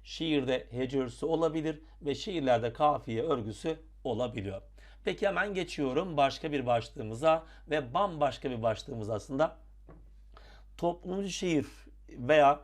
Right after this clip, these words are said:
toplumcu gerçekçi şiir diyoruz ki zaman zaman, e, önceki, e, müfredatta toplumcu şiir serbest nazım biçiminde de karşımıza çıkabiliyordu. Bir defa toplumcu şiir bizde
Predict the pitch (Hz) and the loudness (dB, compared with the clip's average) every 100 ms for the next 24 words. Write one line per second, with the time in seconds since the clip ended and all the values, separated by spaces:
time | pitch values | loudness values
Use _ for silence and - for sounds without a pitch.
0 | - - - - 156 156 170 170 170 180 | -16 -20 -8 2 2 2 -6 -4 -2 0
1 | 156 156 156 160 147 156 - 139 113 - | 4 4 2 -6 -6 -8 -4 -2 -4 -6
2 | - - 127 131 165 160 - - - - | -20 -18 -6 -2 0 -2 -8 -20 -20 -12
3 | 160 160 175 214 185 165 156 160 - - | -2 -2 -2 -4 -4 -2 -4 -4 -20 -20
4 | - 131 127 135 160 170 160 165 - 190 | -4 -2 -2 -2 -4 -4 -6 -8 -6 -2
5 | 175 139 - - - 123 120 123 131 123 | -2 -2 -8 -18 -8 -6 -4 -6 -8 -10
6 | 123 120 156 151 143 - 110 - - - | -10 -6 0 2 0 -2 -8 -8 -20 -20
7 | - - 160 156 180 165 170 180 - 165 | -20 -2 -2 -2 -10 -6 -6 -8 -4 -2
8 | 160 - 165 151 165 151 151 143 156 143 | -2 0 2 2 0 -6 -6 -4 -4 -4
9 | 131 151 135 135 120 117 110 117 110 104 | -6 -4 -2 -2 0 0 0 -2 -6 -6
10 | 98 - 147 156 156 151 147 156 - - | -6 -4 -2 0 0 0 0 -6 -10 -20
11 | - - - 214 233 185 175 - - - | -20 -20 -14 -4 -4 -2 -4 -6 -20 -20
12 | - - 180 175 190 208 190 - 147 147 | -18 -4 -4 -4 -6 -6 -6 -2 -2 -2
13 | 151 147 180 | -6 -4 -6